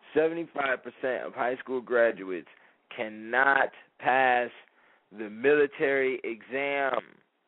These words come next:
because they're fucking decrepit, man. Mm-hmm. Useless.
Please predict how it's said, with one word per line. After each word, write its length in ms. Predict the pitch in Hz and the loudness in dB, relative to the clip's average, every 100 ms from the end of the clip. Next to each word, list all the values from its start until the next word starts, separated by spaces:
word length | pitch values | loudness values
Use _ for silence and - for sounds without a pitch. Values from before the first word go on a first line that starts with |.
| _ _ _ _ _ _ _ _ _ _ _ _ _ _ _ _ | _ _ _ _ _ _ _ _ _ _ _ _ _ _ _ _
because 300 | 107 - 117 95 | -20 -12 -12 -12
they're 160 | 107 104 - | -20 -20 -10
fucking 460 | 139 131 127 120 104 | -8 -8 -12 -14 -16
decrepit, 580 | 107 - 123 110 98 - | -18 -10 -8 -8 -12 -20
man. 280 | 71 60 57 - _ _ _ _ _ _ _ _ _ _ _ _ 110 | -20 -20 -20 -20 _ _ _ _ _ _ _ _ _ _ _ _ -20
Mm-hmm. 260 | 117 120 131 156 _ _ _ _ _ _ _ _ _ _ _ _ _ _ _ _ 104 120 | -20 -18 -20 _ _ _ _ _ _ _ _ _ _ _ _ _ _ _ _ _ -10 0
Useless. 560 | 160 - - 113 85 | 2 0 -4 -4 -4